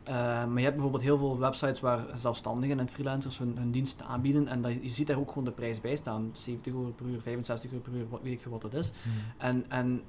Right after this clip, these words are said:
Speaker 1: langs de ene kant, iedereen doet het, dus je doet het ook. Langs de andere kant, allee, je krijgt vaak ook niet de kans om het verkoopsgesprek aan te gaan waarin dat jij jouw meerwaarde kan bewijzen. En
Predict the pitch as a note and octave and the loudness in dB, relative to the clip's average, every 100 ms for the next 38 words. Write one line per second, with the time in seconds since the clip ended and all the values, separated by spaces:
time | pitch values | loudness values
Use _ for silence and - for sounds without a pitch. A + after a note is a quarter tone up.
0 | - - - C#3 C3+ E3 E3 D3+ C#3 - | -14 -10 -2 0 4 4 6 6 6 2
1 | - - - - - E3 D3 C#3+ C#3+ C#3 | -8 -18 -20 -18 0 4 6 8 6 4
2 | C3+ C3 B2 B2+ A#2+ A#2+ D#3 D#3 C3+ B2+ | 2 0 -2 -2 -2 0 0 2 0 2
3 | B2+ A#2 B2+ D#3 E3 - - C3 A#2 G#2+ | 0 0 0 0 0 -4 -6 -4 -4 -6
4 | - - - - - - - - - - | -12 -18 -18 -18 -18 -20 -20 -20 -20 -18
5 | - - - - C#3+ C#3+ E3 E3 E3 F3 | -16 -16 -12 -2 2 6 4 4 0 0
6 | F3 F3+ D3+ D3+ - - - - D3+ F3 | 2 4 4 2 -10 -8 -8 0 2 4
7 | G3 - D#3+ D3+ B2 - E3+ - C#3+ - | 2 2 0 0 -4 0 0 0 -6 -6
8 | A#2 - C3+ F3+ F3 E3+ D#3+ B2 B2+ B2+ | -6 -2 -2 0 2 2 2 2 2 2
9 | C#3+ D3 C3+ B2 A#2+ C#3 C3+ B2 C3 A#2 | 4 4 4 2 2 2 2 2 0 2
10 | C3 D3 C3+ B2+ A#2+ B2+ A#2 G#2 A2 C#3+ | 2 2 2 -2 -4 -4 -2 -2 0 2
11 | A#2+ G#2 - - - C3+ C3 | 4 0 0 -12 -8 -4 -4